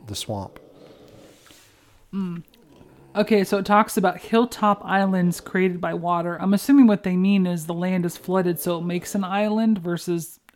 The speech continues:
Speaker 2: it just being land. I thought that was kind of, kind of weird there. And so here we go into another song, which I think is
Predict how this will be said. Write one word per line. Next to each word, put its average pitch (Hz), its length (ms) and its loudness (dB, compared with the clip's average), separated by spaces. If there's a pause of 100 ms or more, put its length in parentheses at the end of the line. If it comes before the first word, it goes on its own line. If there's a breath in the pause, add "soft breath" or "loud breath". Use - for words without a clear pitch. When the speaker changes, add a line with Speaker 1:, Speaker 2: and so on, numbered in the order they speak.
Speaker 2:
it 190 140 -8
just 175 240 -8
being 170 280 -8
land. 175 480 -6 (640 loud breath)
I 180 60 0
thought 175 140 -2
that 180 120 -4
was 175 140 -4
kind 165 200 -10
of, 160 240 -14 (880 soft breath)
kind 175 220 -6
of 160 160 -8
weird 165 300 -6
there. 160 400 -8 (300)
And 196 380 2 (800)
so 226 180 2
here 302 220 4
we 349 100 8
go 262 220 8
into 247 200 6
another 202 260 4
song, 170 420 -2
which 180 140 -4
I 185 100 2
think 196 240 0
is 175 280 -4